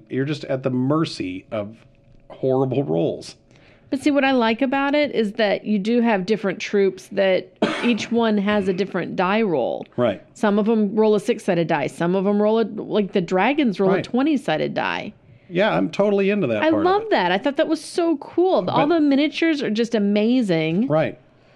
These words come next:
Speaker 2: Um, the different
Speaker 1: You have dungeons?
Speaker 2: factions, um, each have, like, their own ability cards that they get to use.
Speaker 1: Right.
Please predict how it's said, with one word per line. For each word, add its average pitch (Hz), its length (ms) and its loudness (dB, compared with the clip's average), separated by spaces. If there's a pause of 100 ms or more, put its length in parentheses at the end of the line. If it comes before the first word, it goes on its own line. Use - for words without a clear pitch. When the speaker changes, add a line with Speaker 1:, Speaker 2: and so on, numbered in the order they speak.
(280)
Speaker 2:
Um, 202 380 2
the 240 100 2
different 247 760 0
Speaker 1:
You 135 80 0
have 113 140 -2
dungeons? 120 260 2
Speaker 2:
factions, 302 840 0 (500)
um, 208 440 0
each 247 220 0
have, 247 200 0
like, 220 200 2
their 233 200 2
own 220 420 2 (200)
ability 214 520 2
cards 302 680 -2 (120)
that 302 120 -2
they 320 120 4
get 311 160 0
to 320 100 2
use. 320 420 2
Speaker 1:
Right. 117 220 -2